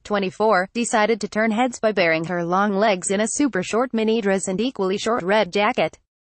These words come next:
While her older sister Ivanka, thirty-six, also wore a short skirt, she added warm black tights to her autumnal look. Tiffany, on the other hand, went with much more summery bare legs, showing them off from her thigh all the way down to her black high heels.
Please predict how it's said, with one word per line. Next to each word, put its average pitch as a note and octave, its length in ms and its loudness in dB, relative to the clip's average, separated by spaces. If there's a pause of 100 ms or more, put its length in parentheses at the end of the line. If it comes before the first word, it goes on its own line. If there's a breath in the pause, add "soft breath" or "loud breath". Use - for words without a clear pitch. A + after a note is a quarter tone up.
(580)
While B3 220 2
her A#3+ 140 4
older A#3 280 4
sister A#3 340 -2
Ivanka, A3 560 0
thirty-six, A#3+ 640 0 (100)
also C4 300 0
wore A#3+ 220 4
a F3+ 100 2
short G#3+ 320 0
skirt, F#3+ 360 0
she A#3 280 0
added B3 260 2
warm F3+ 300 0
black F3 340 0
tights F#3+ 320 -4
to A#3+ 80 0
her G3 160 2
autumnal G3 480 2
look. E3 300 -2 (800)
Tiffany, F#3+ 440 -2
on E3+ 140 0
the A3 140 4
other D4 160 4
hand, F#3+ 280 0
went E3+ 200 0
with E3 180 -4
much G#3 240 -2
more G#3 140 2
summery A3 480 2
bare G3+ 240 2
legs, F3+ 460 0
showing A#3+ 340 2
them F#3 160 0
off G#3+ 160 2
from F#3 240 -2
her F3 100 0
thigh F#3+ 300 0
all D#3+ 120 0
the E3 120 -2
way C4 300 2
down G3 260 -2
to G3 100 -2
her F#3+ 140 0
black A3 260 2
high A#3 220 2
heels. G3 560 -2